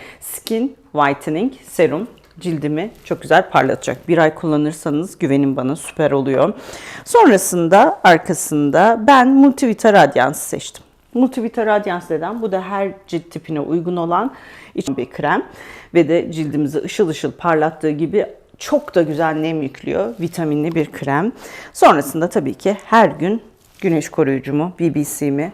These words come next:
Hem de bunda kapatıcı var. Otuz faktör güneş koruyucu var, kapatıcı var. Acayip de güzel, cildimi kapatıyor böyle. Cildimi mis gibi gösteriyor ve hafif hafif parlatıyor. Karşıdan bakanlar ne olduğunu anlamıyor ama çok da güzel gösteriyor.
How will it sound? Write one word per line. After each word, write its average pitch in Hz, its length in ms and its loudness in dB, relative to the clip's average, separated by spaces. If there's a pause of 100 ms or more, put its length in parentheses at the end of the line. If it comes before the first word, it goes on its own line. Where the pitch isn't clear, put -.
(100)
Hem 240 180 0
de 254 100 -2
bunda 254 180 2
kapatıcı 240 500 -4
var. 208 120 2
Otuz - 260 -6
faktör 214 300 -2
güneş 185 340 -4
koruyucu 156 380 -4
var, 151 200 -4
kapatıcı 170 520 -8
var. 156 180 -2 (480)
Acayip 170 540 -8
de 160 80 0
güzel, 143 440 -8
cildimi 160 640 -6 (240)
kapatıyor 160 640 -6
böyle. 143 640 2
Cildimi 170 400 -4
mis 202 260 -6
gibi 170 200 -4
gösteriyor 170 580 -2
ve 214 100 0
hafif 190 260 -6
hafif 185 300 -6
parlatıyor. 175 680 0 (340)
Karşıdan 185 580 0
bakanlar 180 600 -2 (200)
ne 180 140 -2
olduğunu 175 320 -2
anlamıyor 185 500 0
ama 262 400 0
çok - 220 -6
da 196 60 4
güzel 160 340 2
gösteriyor. - 520 -4